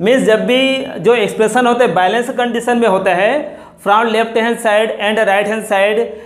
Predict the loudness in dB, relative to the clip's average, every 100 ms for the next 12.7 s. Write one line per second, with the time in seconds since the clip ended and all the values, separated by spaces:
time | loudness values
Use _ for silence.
0 | -4 -2 0 0 0 -2 -2 0 0 -2
1 | -4 -8 -18 -12 -2 0 0 -2 -4 -2
2 | -4 0 0 -2 -2 -6 -4 -4 -4 -4
3 | -2 0 0 0 0 0 0 -2 -4 -2
4 | -2 -2 0 0 0 -2 -2 -8 -16 -14
5 | -2 0 2 0 2 0 0 2 2 4
6 | 4 2 0 -4 -4 0 0 2 0 2
7 | 2 2 0 2 0 2 0 2 0 -2
8 | -6 -16 -18 -2 2 2 2 -4 0 -2
9 | 0 0 0 2 0 2 0 0 -6 -12
10 | -16 -20 -20 -20 -12 0 2 2 0 0
11 | 0 -2 -2 -2 0 -2 -2 -2 -2 0
12 | 0 0 2 2 4 4 4